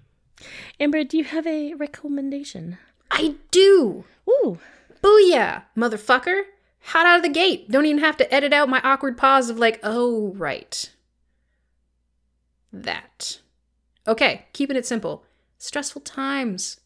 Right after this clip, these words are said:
Speaker 2: people. It'll be over by the time you hear this, whatever that means.
Speaker 1: Future people.
Speaker 2: But let's assume that even if it's over, it ain't over, because it won't be. What you're gonna need is just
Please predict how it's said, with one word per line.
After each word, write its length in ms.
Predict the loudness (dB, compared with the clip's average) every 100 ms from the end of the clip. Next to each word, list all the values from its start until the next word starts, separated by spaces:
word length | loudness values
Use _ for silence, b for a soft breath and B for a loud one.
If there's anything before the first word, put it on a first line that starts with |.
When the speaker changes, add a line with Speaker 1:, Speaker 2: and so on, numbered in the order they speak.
| _
Speaker 2:
people. 400 | -10 -6 -6 -6 b b -4
It'll 220 | -2 0
be 180 | -2 0
over 300 | 0 0 -2
by 160 | -2 -4
the 100 | -6
time 240 | -8 -8
you 100 | -8
hear 200 | -6 -6
this, 280 | -6 -8 -12 _ _ _ _
whatever 480 | 0 2 4 2 0
that 220 | -2 -4
means. 380 | -6 -8 -10 -14 b b _
Speaker 1:
Future 400 | -12 -10 -6 -8
people. 560 | -6 -8 -6 -6 -6 B B B B B B B B B _
Speaker 2:
But 500 | 2 2 0 -10 -10 -10 _ _ _ _ _ -6
let's 320 | 0 2 2
assume 640 | -2 0 0 2 2 0
that 220 | -2 -4 -2
even 260 | 0 2 0
if 120 | -2
it's 140 | -2
over, 480 | -2 0 0 -2 -4 b -2
it 200 | 2 2
ain't 200 | 0 -2
over, 400 | -2 -4 -6 -8 -6
because 320 | -4 -2 -2
it 140 | -2
won't 280 | -4 -10 -10
be. 280 | -12 -12 -16 _ _ _ _ _ _
What 300 | -4 -2 0
you're 120 | -2
gonna 200 | -2 0
need 420 | 0 2 2 0
is 200 | -4 -8
just 320 | -8 -10 -10